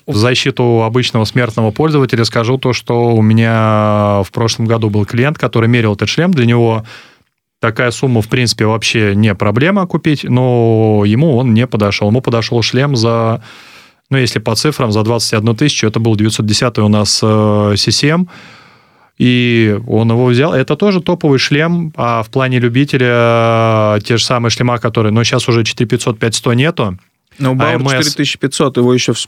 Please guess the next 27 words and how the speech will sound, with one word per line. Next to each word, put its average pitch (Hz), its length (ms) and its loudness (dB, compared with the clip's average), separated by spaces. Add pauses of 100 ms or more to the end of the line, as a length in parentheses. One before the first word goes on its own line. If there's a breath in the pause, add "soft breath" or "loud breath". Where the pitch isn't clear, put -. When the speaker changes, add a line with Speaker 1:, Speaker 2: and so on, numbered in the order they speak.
Speaker 2:
пока 143 240 -2
еще 147 220 -2
можно 127 240 -2
найти 120 200 0
в 127 60 2
Speaker 1:
Вот, 117 140 2
Speaker 2:
магазинах. 117 360 -2
Speaker 1:
да, 131 200 0
Speaker 2:
Это 110 140 0
Speaker 1:
это - 60 -10
Speaker 2:
почти - 260 -2
Speaker 1:
шлема 139 180 0
Speaker 2:
беспроигрышный 123 560 0
Speaker 1:
до 147 120 4
Speaker 2:
выбор. 135 200 0
Speaker 1:
десяти 117 320 -2
тысяч, 139 760 0
и 123 60 2
это 120 180 -2
культовый 113 460 0
шлем, 127 440 0
ну, 101 460 -2
икона 101 340 -2
вообще 90 380 -2 (100)
шлемостроения, 110 680 -2
можно 98 260 -2
сказать. 101 460 -2